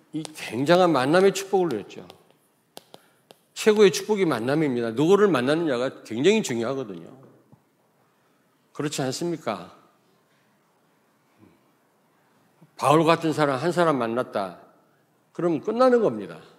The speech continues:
어, 지금 이 베드로를 만났잖아요. 베드로를, 이 고넬료가.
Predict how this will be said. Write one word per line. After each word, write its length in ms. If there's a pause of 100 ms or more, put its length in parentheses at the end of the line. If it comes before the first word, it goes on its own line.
(4000)
어, 400
지금 260
이 120
베드로를 520
만났잖아요. 520
베드로를, 600
이 60
고넬료가. 720